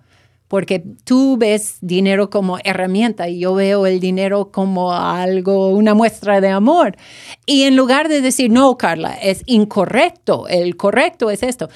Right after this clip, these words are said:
No, tú has dicho, "Ok, son dos perspectivas diferentes". Abrazas que,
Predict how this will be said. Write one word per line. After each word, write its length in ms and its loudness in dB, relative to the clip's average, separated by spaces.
No, 320 2
tú 260 0
has 240 0
dicho, 380 0
"Ok, 200 -2
son 260 0
dos 240 -4
perspectivas 760 -6
diferentes". 920 -4
Abrazas 680 0
que, 440 -6